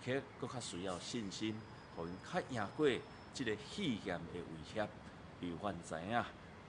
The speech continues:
阮知影，互我消化你的掌权。就算讲即个肺炎，嘛是主你的掌权。最后，阮也搁为着遮兄弟的新心灵坚固勇壮来祈祷，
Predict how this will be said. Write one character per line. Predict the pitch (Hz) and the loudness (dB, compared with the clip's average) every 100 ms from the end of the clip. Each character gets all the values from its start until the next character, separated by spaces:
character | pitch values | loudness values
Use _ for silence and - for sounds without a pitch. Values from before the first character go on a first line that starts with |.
| - | 2
阮 | 95 80 | 2 2
知 | - 78 95 | -4 -2 2
影， | 113 80 - - - - | 2 0 -8 -12 -12 -8
互 | - 82 | 0 4
我 | 95 - | 4 4
消 | - 113 110 101 101 | 4 4 8 10 10
化 | 101 120 117 117 - | 8 8 10 8 2
你 | 107 | 0
的 | 98 | 0
掌 | 95 95 90 90 | 0 0 0 -4
权。 | 73 73 71 - - - - | -6 -8 -10 -12 -14 -14 -8
就 | 82 | -4
算 | - 143 | 2 4
讲 | 131 139 | 6 4
即 | 151 | 4
个 | 139 | 4
肺 | 127 185 143 | 4 0 4
炎， | 123 117 117 - - | 8 8 8 -6 -8
嘛 | 85 | -6
是 | - 78 - | -6 -8 -2
主 | 127 92 | 0 0
你 | 90 | 0
的 | 82 | -2
掌 | - 82 82 - | -2 -4 -4 -4
权。 | 67 78 - - - - - - | -4 -4 -10 -12 -12 -12 -12 2
最 | 117 98 | 6 8
后， | 87 87 90 | 8 6 0
阮 | 98 95 | -4 -2
也 | |
搁 | 95 120 101 | 0 0 4
为 | 95 | 2
着 | 92 90 80 - | 2 0 0 0
遮 | 98 85 80 | 0 0 -2
兄 | 87 82 | -4 2
弟 | 151 123 82 | 4 4 2
的 | 98 | -2
新 | - - 160 156 | 0 2 4 2
心 | 123 113 | 2 2
灵 | 101 82 87 - - | 2 0 -2 -6 -4
坚 | 110 98 95 | -2 -2 -2
固 | 85 78 | -2 0
勇 | 107 117 117 | 2 0 0
壮 | 98 76 | -4 -6
来 | 78 80 | -6 -6
祈 | - 170 | -6 2
祷， | 165 | 4